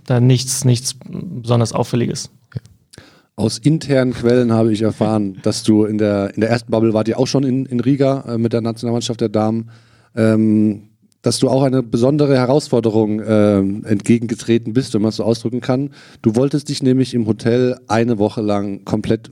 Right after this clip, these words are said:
Speaker 3: vegan ernähren. Was war dabei die besondere Herausforderung?
Speaker 1: Ich hab's nicht nur diese Woche gemacht, ich hab den ganzen November mit meiner Freundin zusammen
Speaker 3: Mhm.
Speaker 1: vegan gelebt. Und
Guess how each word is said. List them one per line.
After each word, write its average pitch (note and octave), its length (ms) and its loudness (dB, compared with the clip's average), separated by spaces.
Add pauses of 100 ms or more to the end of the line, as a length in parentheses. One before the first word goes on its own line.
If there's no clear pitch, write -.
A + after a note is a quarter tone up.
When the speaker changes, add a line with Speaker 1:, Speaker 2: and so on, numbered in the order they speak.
Speaker 3:
vegan G2+ 380 2
ernähren. G2 540 2 (500)
Was A2+ 400 -4
war A2 220 2
dabei G#2+ 360 0
die G2 120 -4
besondere G2 480 2
Herausforderung? F2+ 600 -2 (200)
Speaker 1:
Ich B2 220 0
hab's D3 280 -4
nicht C#3 520 -2
nur C#3+ 240 4
diese C#3+ 480 -4
Woche D3+ 200 0
gemacht, D#3+ 280 -2
ich C#3 60 2
hab C3 100 -2
den C3 160 0
ganzen C#3+ 340 0
November D3+ 680 2
mit C#3+ 160 -6
meiner C#3+ 220 2
Freundin C#3 320 2
zusammen C3+ 320 0 (360)
Speaker 3:
Mhm. G#2+ 80 -2
Speaker 1:
vegan C#3 320 2
gelebt. C#3 420 0 (760)
Und C3+ 460 2